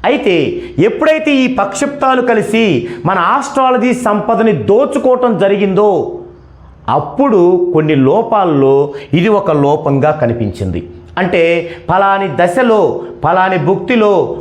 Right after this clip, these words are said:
ఫలాని అంతర్దశలో మీకు వివాహం జరుగుతుందంటే ఖచ్చితంగా అక్కడే కాకుండా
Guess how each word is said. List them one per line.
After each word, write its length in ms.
ఫలాని 280
అంతర్దశలో 1040
మీకు 160
వివాహం 440
జరుగుతుందంటే 1120
ఖచ్చితంగా 460
అక్కడే 320
కాకుండా 840